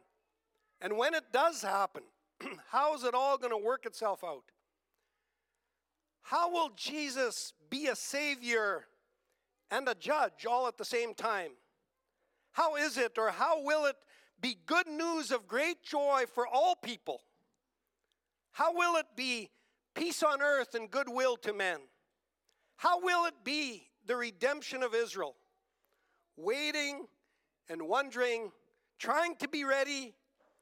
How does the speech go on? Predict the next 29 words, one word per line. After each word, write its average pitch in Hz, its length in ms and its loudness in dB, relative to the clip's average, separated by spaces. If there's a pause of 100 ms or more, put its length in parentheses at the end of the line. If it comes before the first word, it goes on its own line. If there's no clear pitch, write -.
(300)
and 214 100 0
in 214 100 -2
some 294 360 -2
ways 277 260 -2
starting 311 420 0
to 269 140 -8
celebrate 294 640 -2
a 269 60 2
little 277 240 -2
bit 269 180 -2
already 262 420 -2
without 247 360 -2
knowing 233 300 -2
exactly 208 460 -4
what 190 200 -4
we're 185 160 -8
celebrating. 139 560 -8 (1900)
Last 220 300 0
week 226 220 -4
we 185 100 -10
called 208 280 -2
it 175 120 -8
hope. - 400 -6 (1400)
It's 151 100 -18
the 160 120 -2
word 214 480 0
for 170 220 -4
the 156 100 -12
first - 460 -4